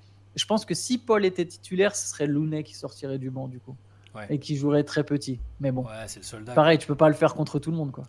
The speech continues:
Speaker 2: Mais je suis sûr, enfin, je, je, je peux pas imaginer Chris Paul ne pas dire à Steve Kerr, « Non, non, mais je suis, je suis un titulaire, euh, test. Si, si, euh, ça va pas, euh, pas de problème, je sortirai du banc, hein, j'ai, j'ai plus vingt ans. »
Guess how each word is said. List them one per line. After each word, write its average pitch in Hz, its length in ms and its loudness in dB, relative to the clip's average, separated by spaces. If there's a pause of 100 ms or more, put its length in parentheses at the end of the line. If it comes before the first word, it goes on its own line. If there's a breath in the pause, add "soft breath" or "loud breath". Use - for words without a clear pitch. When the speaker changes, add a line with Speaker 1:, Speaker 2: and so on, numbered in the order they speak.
Speaker 2:
Mais 120 160 -8
je 120 40 -4
suis 139 200 -6
sûr, 165 400 -4
enfin, 120 300 -10 (160)
je, 113 160 -10 (160)
je, 123 120 -14 (260)
je - 100 -20
peux - 140 -16
pas 156 160 -6
imaginer 135 440 -4
Chris 131 260 -12
Paul 151 140 -6
ne 127 120 -4
pas 123 480 -8
dire 120 160 -8
à 117 80 -8
Steve - 260 -12
Kerr, « 127 180 -6
Non, 123 100 -6
non, 113 120 -8
mais 98 200 -12 (640 soft breath)
je - 80 -20
suis, 131 280 -10
je - 40 -10
suis - 120 -6
un 123 80 -4
titulaire, 135 600 -8
euh, 110 380 -12 (220)
test. 156 400 -6
Si, - 180 -6 (100)
si, 170 380 -4
euh, 147 140 0
ça 131 160 -4
va 123 160 -6
pas, 143 240 -2
euh, 104 340 -10 (100)
pas 160 100 -8
de - 40 -10
problème, 135 300 -6
je 107 80 -12
sortirai 107 360 -10
du 104 120 -16
banc, 135 240 -8
hein, 110 200 -10
j'ai, 98 180 -18
j'ai 101 160 -14
plus - 140 -16
vingt 107 240 -14
ans. » 123 200 -10